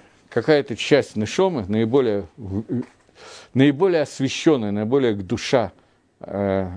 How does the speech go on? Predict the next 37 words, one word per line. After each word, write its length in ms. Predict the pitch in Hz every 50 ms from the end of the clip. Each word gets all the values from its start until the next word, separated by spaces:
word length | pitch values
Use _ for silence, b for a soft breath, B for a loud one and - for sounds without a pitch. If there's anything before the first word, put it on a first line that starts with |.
| - - -
кодыш, 440 | - - 156 151 - 98 - - - -
который 360 | 104 92 - 117 113 113 113
есть, 260 | 113 113 101 - -
к 100 | 107 101
душе, 320 | 95 135 160 147 - -
которая 360 | - 107 101 95 107 104 101 98
есть 120 | 90 90
в 40 | 95
душе 280 | 104 110 - - 165
человека, 640 | 156 - - 120 110 107 104 92 85 - - - - B B B B B B _
она 240 | 110 127 160 190 190
уходит 440 | 185 - - 196 180 170 143 - 143
от 120 | - -
людей, 340 | 123 131 123 127 165 175 165
которые 400 | - - 131 123 - 117 113 113
идут 200 | 104 110 143 131
за 140 | 107 104 113
пустотой 800 | - - - - - - 123 107 - - 165 170 170 170 160 b b b b b -
и 60 | 113
в 80 | - -
которых 420 | - 123 123 - 120 120 - -
нету 240 | 131 135 127 - 110
Торы 400 | - - 143 143 123 110 104 104
и 40 | 110
мицвос, 500 | 131 151 143 - - - 113 - - 98
и 80 | 101
нету 280 | 104 113 123 120 - 120
ничего 540 | 110 107 101 - - 113 90 90 73 - B B B B B B B B -
настоящего, 760 | 101 98 - - - 117 113 101 87 85 - - 76 71
которые 340 | 80 - 87 90 104 107 110
не 200 | 113 123 143 147
прилеплены 680 | 139 - 113 113 110 113 113 - - 98 90 87 87 87
к 60 | 82
дереву 320 | 92 110 113 107 101 98
жизни. 460 | 95 82 90 82 78 - - 69 65 - B B B B B B B B B B B _
Потому 320 | 127 110 135 143 160 190
что 840 | 180 - - - - 170 160 160 160 160 156 156 156 156 - -